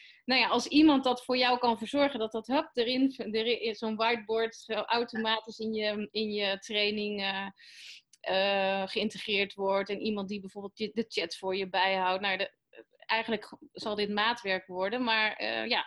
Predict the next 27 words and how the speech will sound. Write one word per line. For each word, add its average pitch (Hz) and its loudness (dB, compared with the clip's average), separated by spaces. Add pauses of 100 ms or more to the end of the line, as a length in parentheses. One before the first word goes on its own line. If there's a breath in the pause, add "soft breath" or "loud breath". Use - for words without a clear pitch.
hier 254 0
zit 262 -4
wel 226 0
energie 233 0
op 247 -6
om 226 -8
te - -20
kijken 214 0
hoe 214 -6
we, 202 -4 (720 loud breath)
eh, 196 -4
die 247 -2
hybride 277 4
meetings 226 4
de - -20
komende 190 -4
periode 185 -6
kunnen 185 -6
faciliteren. 180 -8
En 220 -2
dan 262 2
blijven 254 0
we 220 -10
toch 269 -4
bij 202 2
onze, 196 -6
hè, 196 0